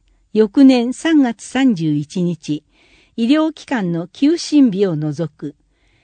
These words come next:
医療機関によっては実施していない時期あり。新型コロナウイルス感染拡大防止のため、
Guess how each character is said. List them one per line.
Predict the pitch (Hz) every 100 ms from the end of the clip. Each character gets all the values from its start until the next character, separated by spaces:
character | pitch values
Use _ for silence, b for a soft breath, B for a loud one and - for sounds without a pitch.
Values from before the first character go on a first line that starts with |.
| _ -
医 | 240
療 | 285 311 330
機 | -
関 | 302 233
に | 196 180
よ | 185
っ |
て | - 226
は | 175 160 _
実 | 190 202
施 | - - 277
し | -
て | 294 277
い |
な | 269 262
い | 233
時 | 226 226
期 | 175
あ | 151
り。 | 135 135 _ _ _ _ _ _ _ _ _ _ _ _ _ _
新 | - 285 320
型 | 311 302 285
コ | 285
ロ | 302
ナ | 311 302
ウ | 277
イ |
ル | 226
ス | - -
感 | 247 311
染 | - 285 262
拡 | 247 233 302
大 | 294 277
防 | 233 254
止 | - 240
の | 214
た | 202 190
め、 | 180